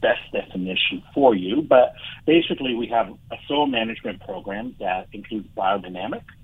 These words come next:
um, preparations, um, under vine cultivation, and no herbicides. So when you walk through our vineyards, one of the big things is you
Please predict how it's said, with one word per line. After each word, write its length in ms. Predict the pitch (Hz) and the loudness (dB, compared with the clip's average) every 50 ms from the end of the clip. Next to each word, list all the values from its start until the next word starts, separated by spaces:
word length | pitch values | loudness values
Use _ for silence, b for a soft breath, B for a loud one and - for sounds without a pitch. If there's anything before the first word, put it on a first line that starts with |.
| b b b b b - - - - - | b b b b b -20 -20 -20 -14 -8
um, 500 | - 107 101 92 90 85 82 82 85 - - - - - - - | -4 0 0 0 0 -2 -4 -8 -12 -12 -14 -18 -20 -20 -20 -14
preparations, 880 | - 131 123 - 110 101 98 98 101 - - 139 135 139 113 101 113 - - - - - - | -10 -10 -8 -6 -6 -6 -4 -4 -4 -4 -4 -2 -2 -4 -4 -4 -8 -10 -10 -16 -20 -12 -4
um, 460 | - 113 107 104 101 98 92 92 95 - - - - | 0 4 6 6 6 4 2 -4 -8 -12 -14 -14 -10
under 240 | - 131 123 120 120 | -8 -6 -4 -4 -4
vine 260 | 98 - 110 107 104 | -2 -2 -2 -2 -4
cultivation, 800 | - - 107 101 - 104 92 113 117 117 - - - - - - - | -4 -6 -8 -6 -6 -6 -4 -4 -2 -2 -2 -2 -2 -4 -4 -4 -6
and 280 | 110 104 101 98 95 98 - - | -6 -6 -4 -6 -6 -10 -10 -6
no 240 | 131 151 170 170 143 | -2 0 0 2 4
herbicides. 580 | 151 165 160 156 - - 113 - - - - - - - B B B B B B B - - | 4 4 4 2 0 -2 -4 -4 -6 -14 -18 -20 -20 -20 B B B B B B B -6 2
So 140 | - 127 120 | 4 6 6
when 160 | 113 120 120 | 6 4 2
you 100 | 120 123 | 2 6
walk 260 | 123 139 143 147 - | 6 6 6 4 4
through 100 | - 170 | 4 4
our 100 | 143 135 | 4 4
vineyards, 440 | 117 117 117 117 123 123 135 135 - | 4 0 -2 0 0 0 0 0 0
one 160 | 120 113 110 | 0 0 0
of 60 | 110 104 | 0 0
the 60 | 101 | 0
big 220 | - - 208 - | -2 -2 -2 -2
things 300 | - - 101 107 104 - | -6 -4 -2 -2 -2 -4
is 140 | 107 98 - | -6 -6 -6
you 100 | 101 | -6